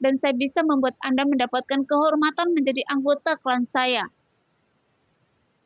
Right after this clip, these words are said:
Keluo dengan sembarangan mengulurkan tangan ke Yangke dan memerintahkan dengan tenang. "Kapal bintang?"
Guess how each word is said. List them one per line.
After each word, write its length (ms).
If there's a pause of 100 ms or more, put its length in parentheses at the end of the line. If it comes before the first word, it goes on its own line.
(520)
Keluo 560
dengan 240
sembarangan 560
mengulurkan 560
tangan 320
ke 160
Yangke 560
dan 160
memerintahkan 640
dengan 320
tenang. 320 (1400)
"Kapal 400
bintang?" 720